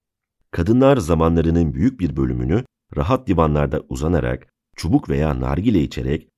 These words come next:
aşk şiirleri dinleyerek, cariyelerin kıvrak danslarını seyrederek, hatta Rum, Ermeni veya Yahudi bohçacıların bitip tükenmek bilmeyen anlattıklarını dinleyerek öldürürler.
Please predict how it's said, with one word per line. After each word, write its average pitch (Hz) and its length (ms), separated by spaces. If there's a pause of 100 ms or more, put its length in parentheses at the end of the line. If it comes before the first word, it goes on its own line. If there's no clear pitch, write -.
(160)
aşk - 280
şiirleri 82 460
dinleyerek, 67 580 (220)
cariyelerin 69 600
kıvrak 73 460
danslarını 82 480
seyrederek, 65 760 (200)
hatta 69 420
Rum, 64 360 (220)
Ermeni 82 460
veya 67 380
Yahudi - 440
bohçacıların 65 720 (140)
bitip - 360
tükenmek - 580
bilmeyen 71 500 (100)
anlattıklarını 87 840
dinleyerek 73 540
öldürürler. 62 800